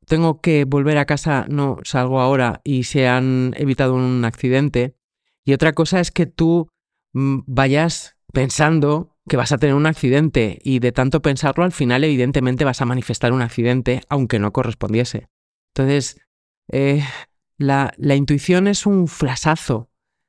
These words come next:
es una percepción, la sientes, la sientes con todo el cuerpo. Puede haber una palabra, puede haber una sensación, pero es una sensación intensa, clara, contundente.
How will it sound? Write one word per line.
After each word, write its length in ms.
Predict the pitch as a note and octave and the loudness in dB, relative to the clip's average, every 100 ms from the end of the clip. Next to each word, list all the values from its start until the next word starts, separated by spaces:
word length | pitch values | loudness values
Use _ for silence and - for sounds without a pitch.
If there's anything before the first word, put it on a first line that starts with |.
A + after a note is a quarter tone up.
| _ _ | _ _
es 240 | - C3+ - | -8 -4 0
una 360 | E3 D#3+ D3+ | 2 2 0
percepción, 920 | - D#3 B2+ - C#3+ - - E3 E3 D3+ | 0 0 0 0 -2 -2 0 2 4 2
la 100 | C3+ | 0
sientes, 480 | E3+ D#3 F#3+ F3+ - | 0 0 0 -2 -4
la 140 | B2+ | -6
sientes 320 | - E3+ A3 | 0 0 0
con 160 | - E3+ | 0 2
todo 120 | F3 | 4
el 120 | G3+ | 2
cuerpo. 520 | D3+ F#3 G#3 - B2+ - _ _ _ _ _ _ _ | 2 2 2 -2 -4 -6 _ _ _ _ _ _ _
Puede 180 | - E3 | 2 4
haber 140 | F3 | 4
una 200 | F3+ F3 | 4 2
palabra, 600 | D#3 C#3 C3+ D3 C#3+ C3 B2 | 2 2 2 2 2 2 0
puede 200 | D3 C#3 | 0 0
haber 120 | D3 | 2
una 340 | D3+ C#3+ C3+ | 2 2 0
sensación, 920 | B2 D3+ C3+ - B2+ - D3+ C#3+ B2+ A#2+ | 0 0 0 0 -4 0 2 2 2 0
pero 220 | C3 B2+ | 0 0
es 180 | C3+ E3+ | 0 0
una 180 | D3 | 0
sensación 1080 | C#3 C#3+ B2+ - A2+ - - C#3+ C#3+ D3 D3 _ _ _ _ _ _ _ | 0 0 0 -2 -4 -4 0 2 2 0 -4 _ _ _ _ _ _ _
intensa, 1300 | C#3+ D#3 C#3+ B2+ F3 E3+ D#3+ D3 - B2 A2 G2+ G#2+ _ _ _ | 0 2 0 0 2 4 4 0 -2 -2 -2 -4 -10 _ _ _
clara, 360 | - D3+ C#3 B2 | 0 2 2 2
contundente. 840 | C3 A#2+ C3 C#3+ C#3 A#2+ A2 A#2+ | 0 0 0 2 2 0 -4 -6